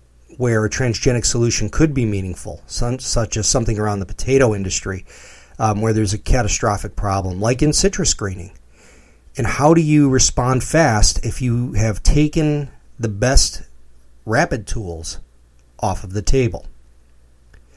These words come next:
Now, we already know that there are potatoes available that are resistant to pests. The B T potato was very successful at one time. And, uh, also fungus, fungus, uh, fungus-resistant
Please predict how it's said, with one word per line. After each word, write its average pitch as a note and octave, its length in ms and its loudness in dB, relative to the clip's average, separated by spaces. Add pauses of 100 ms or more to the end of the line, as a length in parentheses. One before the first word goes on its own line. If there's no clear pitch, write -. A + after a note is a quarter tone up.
(400)
Now, G#2+ 100 0
we C#3+ 100 6
already C3 340 6
know C#3 300 2
that G2+ 160 -2
there G#2 120 -2
are G2 120 -2
potatoes C3 500 2
available G#2+ 520 0
that G#2+ 140 2
are G2 80 -2
resistant G#2 680 -2
to G#2+ 300 0
pests. - 480 -2
The G2 100 -6
B G#2+ 200 -6
T A#2+ 200 0
potato G#2 400 0
was F#2 200 -4
very A2+ 220 0
successful F#2 600 -2
at E2 60 -8
one F#2 200 -6
time. G2+ 340 -4 (600)
And, C#3+ 240 2
uh, B2+ 300 4 (300)
also D3+ 300 4
fungus, C#3+ 460 -2
fungus, D3+ 400 0 (100)
uh, G#2+ 120 -2
fungus-resistant G#2+ 960 0